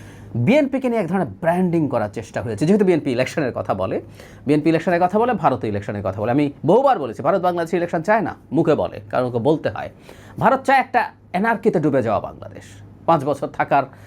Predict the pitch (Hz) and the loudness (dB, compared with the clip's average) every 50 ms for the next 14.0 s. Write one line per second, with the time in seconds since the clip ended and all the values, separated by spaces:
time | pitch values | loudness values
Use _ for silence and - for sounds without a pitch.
0 | - - - - - - - 196 185 160 127 117 120 143 110 110 131 - - 143 | -20 -20 -20 -20 -10 -2 2 2 2 2 0 -4 -6 -6 -6 -6 -8 -6 -4 -4
1 | 123 - - 170 165 165 - 147 131 - 127 120 113 113 113 107 - 123 107 104 | -4 -2 -4 -6 -4 0 0 0 0 0 -4 -4 -2 -2 -4 -4 -4 -4 -2 2
2 | 120 151 185 180 - - - 165 107 101 135 135 156 151 - - 160 165 160 170 | 2 4 2 2 0 -4 -8 -8 -6 -4 -4 -4 -4 -4 -6 -6 -4 -2 -2 0
3 | 165 226 - - - - - - - - - - 247 226 214 196 151 117 160 156 | 0 0 -2 -4 -6 -20 -20 -20 -18 -8 0 0 2 4 4 2 2 0 -2 -4
4 | 147 156 139 131 131 131 117 117 123 120 117 117 113 104 127 117 113 - 151 - | -2 -4 -4 -2 0 0 0 0 0 0 -2 -2 -2 -2 -4 -6 -2 -2 -4 -2
5 | - 139 120 - 190 156 143 110 104 92 90 - - - - - - - - - | -2 -6 0 0 2 2 2 0 -2 -4 -6 -10 -10 -12 -12 -12 -14 -14 -10 -4
6 | - 269 220 214 170 135 - - 92 98 120 180 233 214 - - 110 104 101 104 | -4 0 0 2 0 0 0 0 0 0 0 -2 -2 -2 -2 0 0 -2 0 -2
7 | 113 107 156 180 165 135 - 143 123 113 - 127 117 113 - - - - - - | -2 2 2 2 2 0 -2 -6 -10 -8 -8 -8 -8 -10 -12 -20 -20 -18 -12 -6
8 | 117 - 165 160 165 - 160 135 120 113 120 - - - - - - 117 101 143 | -2 2 2 2 2 2 0 0 0 -2 -4 -8 -12 -20 -20 -14 -10 -6 -6 -4
9 | - - 117 117 113 107 - 131 135 - 196 - 175 151 110 90 - 71 - - | -2 0 0 0 0 0 -2 -2 -2 -2 0 2 2 2 2 -2 -8 -14 -18 -18
10 | - - - - - - - - - - - - - - - - - - - - | -20 -20 -20 -20 -20 -20 -20 -20 -20 -20 -20 -20 -20 -20 -20 -20 -20 -20 -20 -20
11 | - - - - 269 262 262 220 285 285 220 247 254 247 - - 240 240 214 208 | -20 -8 0 2 2 2 4 4 2 2 4 2 0 0 0 0 0 0 0 0
12 | 202 208 196 175 180 196 214 165 165 160 - - 165 147 151 147 - 202 247 370 | 0 2 0 0 2 0 2 0 0 -2 0 0 0 0 0 -2 -4 -6 -6 -6
13 | 349 277 220 139 165 160 147 - 139 113 110 127 196 220 - - - 123 139 220 | -6 -8 -4 0 2 2 2 2 0 0 0 -2 -4 -4 -6 -4 -2 0 0 0